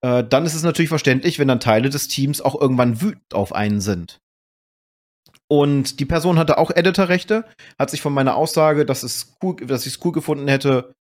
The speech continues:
wenn sie mir Bescheid gegeben hätte, so auf den Schlips getreten gefühlt, dass sie, das hätte mich den Kanal kosten können, während des Spiels den, äh, das Spiel auf ein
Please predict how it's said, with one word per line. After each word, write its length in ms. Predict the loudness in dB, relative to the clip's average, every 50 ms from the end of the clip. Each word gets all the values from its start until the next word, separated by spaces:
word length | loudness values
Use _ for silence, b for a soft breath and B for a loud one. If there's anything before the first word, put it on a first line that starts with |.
| _ _ _ -6
wenn 100 | -4 -2
sie 60 | 0
mir 80 | 0 0
Bescheid 320 | 0 2 2 0 0 0
gegeben 260 | -2 -4 -4 -2 0 0
hätte, 360 | 0 0 0 0 -2 -2 -8 _ _ _ _ _ _ _ _ _ -6
so 220 | -2 0 0 0
auf 160 | 0 -2 -4
den 80 | -4 -4
Schlips 240 | -2 -2 -2 -2 -4
getreten 340 | -8 -4 -2 -2 -2 -2 -4
gefühlt, 480 | -8 -6 -4 -2 -2 -2 -2 -6 -12 _ _ _ _ _ _ _ _ _ _ _ _ _ _ _ _ _ _ _ _ _ _ -18 -4 0
dass 280 | 2 2 2 0 -2 -4
sie, 540 | 0 2 4 4 4 4 4 4 2 0 -2 -8 _ _ _ _ _ _ _ -8
das 100 | -4 -2
hätte 160 | -2 0 0
mich 140 | 0 -2 -2
den 100 | -2 -2
Kanal 300 | 0 2 2 2 2 2
kosten 380 | 2 0 0 0 -2 -4 -8 -4
können, 340 | 0 0 0 0 -2 -4 -8 _ _ _ _ _ _ _ _ _ _ -2
während 260 | 0 0 0 0 0
des 120 | -2 -2 -4
Spiels 580 | -4 -6 -4 -2 -2 -2 -2 -4 -8 -10 -12 _ _ _ _ _ _ _ _ _ _ _ _ _ _ _ _ 0
den, 380 | 2 4 4 4 2 0 -2 -4
äh, 560 | -4 -4 -2 0 0 2 2 2 0 0 -2 -6 -4 -2
das 180 | -2 -2 -2
Spiel 560 | -4 -6 -6 -4 -2 -2 -2 -2 -2 -4 -4 _
auf 280 | 0 0 0 0 0 0
ein 360 | 2 2 2 0 -2 -4 -8